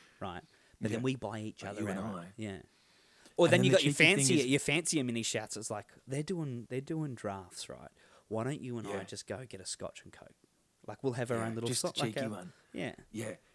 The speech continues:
Speaker 2: And we'll just go up and drink it at the bar, and then we'll come back and be like, "No, I just had to go to the bathroom, and then I saw some things on the wall that I wanted to look at for a bit."
Speaker 1: Yeah, I really, I, Sam really wanted, I wanted him to try this, this Scotch and stuff. So you guys don't have to go in on it.
Speaker 2: Yeah. Yeah, it, that's a really, s-,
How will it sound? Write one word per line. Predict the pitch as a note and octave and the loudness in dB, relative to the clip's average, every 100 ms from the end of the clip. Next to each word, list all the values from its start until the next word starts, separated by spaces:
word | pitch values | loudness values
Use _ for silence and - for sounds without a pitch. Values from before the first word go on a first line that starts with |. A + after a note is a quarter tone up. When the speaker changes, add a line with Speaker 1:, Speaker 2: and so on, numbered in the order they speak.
| - | -8
Speaker 2:
And | B2 | -4
we'll | B2 | -2
just | A#2+ B2+ | -2 -2
go | C3 | -2
up | A#2+ | 0
and | A2+ | 2
drink | A2 A2 G#2+ | 2 2 0
it | |
at | G2 | -4
the | |
bar, | G#2+ G#2 A#2+ - | 0 2 2 0
and | G#2+ | -4
then | A2 | -2
we'll | G#2 | -2
come | - G#2 | -2 -4
back | G2 G2 - | -2 -2 -4
and | G2 | -4
be | G#2 | -2
like, | G2+ G2 - | -2 -4 -6
"No, | G#2+ | -4
I | G2+ | -4
just | G#2+ - | -4 -4
had | F#2+ | -4
to | |
go | - | -6
to | F#2 | -8
the | F2+ | -4
bathroom, | F#2+ F#2+ G2 G2 | -4 -4 -4 -4
and | G2 | -2
then | G2 | -2
I | G2 | -2
saw | - F#2 | -4 -4
some | F#2 F#2+ | -6 -8
things | F#2 F#2 F#2+ | -8 -8 -6
on | F#2+ | -6
the | F#2 | -6
wall | F2+ F#2+ F#2+ | -4 -4 -4
that | F#2 | -4
I | |
wanted | F#2 F2+ | -6 -8
to | - | -10
look | F2+ F#2 | -10 -8
at | E2+ - | -10 -10
for | - D#2+ | -12 -12
a | |
bit." | D#2 E2 _ _ _ - | -10 -12 _ _ _ 0
Speaker 1:
Yeah, | C#3 | 2
I | |
really, | D3 D3+ D3 C3+ | 4 4 4 2
I, | B2 A#2+ | 0 -4
Sam | - B2+ B2+ A2+ | -4 -4 -4 -4
really | A#2+ | -4
wanted, | A2 A2 F#2+ | -4 -6 -6
I | |
wanted | G#2+ A#2 A2 | -6 -4 -4
him | |
to | G#2 | -8
try | F#2 F#2+ F#2 | -6 -6 -6
this, | F#2+ - - | -8 -10 -10
this | - | -12
Scotch | - - - - F#2 - | -10 -10 -10 -8 -10 -14
and | |
stuff. | F2 E2+ - | -14 -14 -14
So | - C3+ | -16 -4
you | F3 | 4
guys | A3+ G3+ | 6 6
don't | F3+ | 6
have | D#3+ | 4
to | C#3 | 4
go | C3+ C3+ | 4 4
in | |
on | C3 | 2
it. | C3+ | 6
Speaker 2:
Yeah. | D3 C#3+ C#3 A2 - - A#2+ - - | 10 10 10 6 -2 -20 -20 -20 -2
Yeah, | F3+ F#3 F3+ F3 F3 | 8 12 12 10 8
it, | F3 E3+ D3+ | 2 4 10
that's | G3+ A3+ | 10 10
a | A#3+ | 4
really, | A#3 | 6
s-, | A3+ | 6